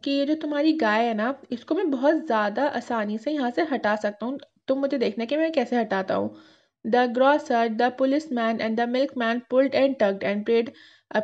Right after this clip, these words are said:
क्या हुआ, अब ये तीनों लोग मिलके खींचने लगे, लेकिन गाय तब भी नहीं हटी वहाँ से। But the cow wasn't going up anywhere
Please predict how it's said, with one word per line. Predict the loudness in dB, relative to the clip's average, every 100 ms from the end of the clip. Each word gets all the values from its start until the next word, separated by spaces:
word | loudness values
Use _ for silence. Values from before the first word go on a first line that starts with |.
| 2
क्या | 2
हुआ, | 4 4
अब | 2 0 -2
ये |
तीनों | -2 -2 -2 0
लोग | 0 0
मिलके | -2 0 0 0 -4 0
खींचने | 2 2 -2 -2
लगे, | -2 0 -2 -4 _ _ _ 0
लेकिन | 2 2 4
गाय | 6 4
तब | 4 0 2
भी | 0
नहीं | 0
हटी | -2 -2 -2
वहाँ | -2 0
से। | 0 -2 -4 _ _ _
But | 0 2 4
the | 2 4 4
cow | 4 4 4
wasn't | 4 4 0 0 0
going | 0 2
up | 2 2 2
anywhere | 0 0 -2 -2